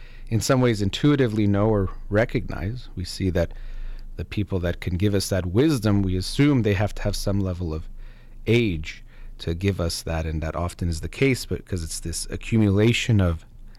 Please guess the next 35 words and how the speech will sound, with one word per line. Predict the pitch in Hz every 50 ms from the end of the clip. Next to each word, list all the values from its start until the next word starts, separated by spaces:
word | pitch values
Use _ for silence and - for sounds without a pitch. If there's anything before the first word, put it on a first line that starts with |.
| - -
different | - 107 - - - 101 107 - - - - - - - - - - - - - - - -
knowledge, | 95 110 120 123 120 117 113 107 101 98 -
patterns, | - - 110 110 113 110 113 107 107 101 98 - -
things | - 107 104 104 95
that | 98 90
they've | 92 90 85
seen, | - - - 127 131 127 123 117 110
information | 104 101 - - 95 101 117 127 117 - - 117 104 101
that | 101 92 -
they | - 95
can | - - 95
then | 95 95 90
synthesize | - - 120 117 113 - 107 - - 107 98 90 87 - - -
to, | - 98 87 - - - - - - - - -
to | - 92
give | 82 87 101 92
some | - - 92 85
type | - - 101 90 87 -
of | 92 80 - - - - - - - - - - - -
feedback | - - - 131 139 131 107 95 101 90 90 - -
that | - 87 -
can | - - 90 87
be | 82 82 80 82 - - - - - - - - -
meaningful. | - 110 120 123 120 104 82 78 - - - - - -
So | - - 117 110 98 - - - - - - - -
he | - 113 110 -
urges | 117 127 139 131 127 123 113 110
us | 107 104 - -
throughout | - 98 92 101 104 107 113 113 -
the | - -
book | 95 87 98 98 87 - - - - - - - - - - - - -
to | - - 107 98
jump | 87 - 107 104 101 101 -
on | - 87 95 95 95 90
this | 85 92 87 - - -